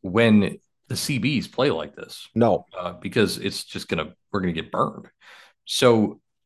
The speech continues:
Speaker 1: I think if, yeah, I mean, if we could play Benitez out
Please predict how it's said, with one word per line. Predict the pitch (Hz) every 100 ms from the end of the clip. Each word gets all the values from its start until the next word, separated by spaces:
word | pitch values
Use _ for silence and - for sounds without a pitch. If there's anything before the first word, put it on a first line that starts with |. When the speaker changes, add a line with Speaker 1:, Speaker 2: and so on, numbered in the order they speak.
| - -
Speaker 1:
I | 127
think | 147 165 135 - - _
if, | 127 110 - - _ _ _ _ _ _ _ _ _ -
yeah, | 170 160
I |
mean, | 95 104
if | 107
we | 180
could | 185 139
play | - 120
Benitez | - 90 92 80 73 78 - - _ _ _ _ _ _ _ _ _ -
out | 95 90 -